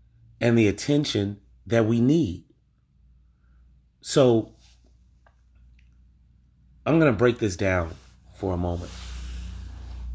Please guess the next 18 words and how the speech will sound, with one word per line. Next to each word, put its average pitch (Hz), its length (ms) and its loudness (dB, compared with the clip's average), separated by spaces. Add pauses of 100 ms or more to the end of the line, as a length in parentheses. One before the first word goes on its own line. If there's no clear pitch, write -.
(920)
I 104 140 6
was 120 240 2
at 107 300 0
a, 92 480 -2 (560)
a 87 80 -8
store, 117 520 2
a - 60 -8
convenience 104 480 -2
store, 98 380 -4 (1200)
um, 90 580 -2
here 120 340 2
in 104 80 2
my 110 220 4
inner 98 240 -2
city 101 500 -2
in 90 140 -6
Rockford, 98 400 0
Illinois, 95 480 0